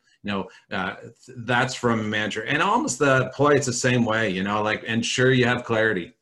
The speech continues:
<laughs> you know, ensure that you are aligned and documented going forward and know your pathway for success. And then, um, monitor it and provide feedback to, to measure your success in that.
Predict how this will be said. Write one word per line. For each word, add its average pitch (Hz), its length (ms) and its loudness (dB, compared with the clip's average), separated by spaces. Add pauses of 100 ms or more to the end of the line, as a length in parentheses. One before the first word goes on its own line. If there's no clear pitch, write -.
(140)
<laughs> 131 540 -6
you 107 100 -4
know, 104 320 0 (240)
ensure 123 880 4
that 113 460 0
you 110 320 0
are 107 200 2
aligned 110 440 2
and 101 100 -2
documented 107 560 -2
going 104 280 -2
forward 104 280 -2
and 98 100 -2
know 104 140 -2
your 107 160 -2
pathway 98 420 -2
for 101 200 -6
success. 101 640 -8 (400)
And 107 320 -2
then, 107 420 -2
um, 98 520 -6 (240)
monitor 123 800 4
it 127 260 0 (120)
and 104 360 -4
provide 101 340 -4
feedback 101 640 -4
to, 98 500 -4
to 95 180 -6
measure 98 640 -2
your 90 180 -6
success 90 480 -10
in 98 200 -10
that. 78 240 -14